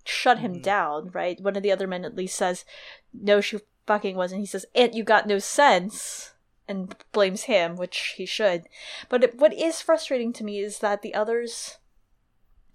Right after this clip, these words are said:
Speaker 1: like, what they say to chastise and scold Hemsley is that Alice is too young, or that she's Tony Parslow's daughter. None of it is actually about respecting Alice herself and her own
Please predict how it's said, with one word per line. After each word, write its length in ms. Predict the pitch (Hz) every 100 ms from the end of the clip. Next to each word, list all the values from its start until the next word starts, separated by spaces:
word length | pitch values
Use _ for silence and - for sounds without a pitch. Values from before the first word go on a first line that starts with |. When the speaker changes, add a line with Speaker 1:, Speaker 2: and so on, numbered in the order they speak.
| -
Speaker 1:
like, 340 | 240 208 - - _ - - _ _ _ _ _ _ _ _ _ _ _
what 180 | 214 240
they 100 | 285
say 220 | 294 349 359
to 120 | 392
chastise 840 | - 269 254 - 277 262 254 240 220 -
and 140 | 208
scold 320 | - 233 233
Hemsley 680 | 233 254 247 214 175 - 180 -
is 120 | 214
that 180 | 226 220
Alice 300 | 214 214 -
is 160 | 196
too 240 | - - 208
young, 460 | 185 190 262 403 - _ _ _ _ _
or 100 | -
that 160 | 226 233
she's 240 | - 220
Tony 380 | - 240 226 220
Parslow's 560 | - 196 - 180 170 180
daughter. 580 | - 180 165 - - - - - -
None 260 | 208 247 320
of 100 | 370
it 80 | 415
is 100 | 339
actually 420 | - 233 - 240
about 300 | 208 208 202
respecting 460 | 214 - 214 220 208
Alice 240 | 196 202 -
herself 420 | 196 - 185 220
and 160 | 208
her 220 | 208 190 -
own 260 | 190 208